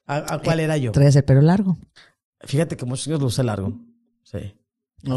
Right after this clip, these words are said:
Speaker 2: Ok.
Speaker 1: que caí en
Speaker 2: ¿Y
Speaker 1: la
Speaker 2: suelto?
Speaker 1: garra. <laughs> Suelto, uy, mana.
Speaker 2: Uy, todavía.
Speaker 1: Fíjate que me tardé pa' soltarlo, ¿eh? Sí, porque, porque dentro de este rollo de la, de la aceptación, eh, la barrera física, o sea, el soltarte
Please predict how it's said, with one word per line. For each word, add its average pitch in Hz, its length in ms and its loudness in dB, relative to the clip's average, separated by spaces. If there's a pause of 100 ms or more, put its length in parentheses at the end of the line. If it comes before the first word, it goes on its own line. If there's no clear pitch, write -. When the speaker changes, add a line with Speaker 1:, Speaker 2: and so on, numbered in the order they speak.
Speaker 2:
Ok. - 20 -
Speaker 1:
que 110 80 -4
caí 135 180 -6
en 131 80 -6
Speaker 2:
¿Y 185 60 0
Speaker 1:
la - 40 0
Speaker 2:
suelto? 220 540 2 (380)
Speaker 1:
garra. 180 160 0 (360)
<laughs> 247 120 -6 (720)
Suelto, 220 540 0
uy, 262 140 0
mana. 330 200 2
Speaker 2:
Uy, 415 60 8 (500)
todavía. 466 240 6
Speaker 1:
Fíjate 466 140 4
que 359 60 0
me 262 80 0
tardé 202 280 -2
pa' 254 120 -2
soltarlo, 196 560 0
¿eh? 247 140 0
Sí, 202 120 -4
porque, 190 520 -6
porque 180 380 -2
dentro 185 360 -4
de 214 120 -6
este 208 300 -6
rollo 202 680 -4 (460)
de 135 320 -4
la, 127 200 -2
de 127 320 -4
la 123 140 0
aceptación, 147 840 0 (680)
eh, 123 600 0
la 143 180 0
barrera 135 380 -2
física, 175 680 -4
o 135 80 -6
sea, 117 420 -6
el 113 300 -2
soltarte 135 880 -4